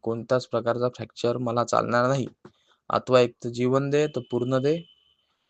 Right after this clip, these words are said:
Otherwise जर other disability मला होत असेल, तर मला मृत्यू कबूल आहे." एवढी मनापासून प्रार्थना केली हात जोडून. व्हीलचे-, मला ते एक्स-रे मशीनमध्ये घेऊन गेले.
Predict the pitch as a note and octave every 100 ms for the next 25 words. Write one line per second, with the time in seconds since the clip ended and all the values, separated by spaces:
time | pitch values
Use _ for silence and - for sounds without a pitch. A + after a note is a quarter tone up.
0 | - A2 A#2 B2 B2+ A#2+ B2+ B2 A#2 -
1 | A2 A#2+ C3+ B2 - A2+ A#2+ B2+ C3 C#3
2 | A#2+ A#2+ B2 A#2+ B2 A#2+ - B2 G#2 _
3 | - A#2+ C3 C3+ B2 C3 C3 - E3 -
4 | - D#3 C3 G#2+ A2 _ _ _ _ _
5 | _ _ _ - A#2+ C3 C#3 C3 B2+ B2+
6 | C3+ B2+ A#2 B2+ B2 B2 C3 A#2+ A2+ A#2+
7 | A#2+ C#3+ C3+ A#2+ A#2+ A2+ A#2 A#2+ B2 A#2
8 | A2+ - _ _ _ - A#2 A2+ - B2+
9 | B2 A#2 A#2+ B2 A#2+ A#2+ A#2 A#2 A#2 A#2+